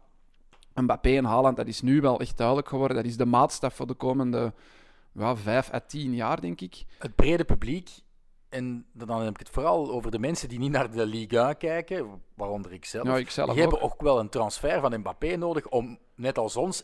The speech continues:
Speaker 2: echt overtuigd te zijn van dat gegeven dat Mbappé de next big thing is.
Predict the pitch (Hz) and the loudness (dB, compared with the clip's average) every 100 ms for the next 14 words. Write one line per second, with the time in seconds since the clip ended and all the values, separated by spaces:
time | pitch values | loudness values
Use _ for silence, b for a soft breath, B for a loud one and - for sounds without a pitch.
0 | - 185 - 156 123 110 175 185 - 147 | -10 -10 -2 -2 -2 -2 -2 -2 -4 -6
1 | 127 113 113 - 101 110 190 165 131 113 | -6 -6 -10 -12 -10 -6 -4 -2 -2 -4
2 | B B B 135 127 113 - 151 170 113 | B B B -6 0 0 2 -2 -2 -2
3 | 117 113 - 113 - 180 117 95 - | -4 -6 -6 -8 -6 -6 -8 -12 -16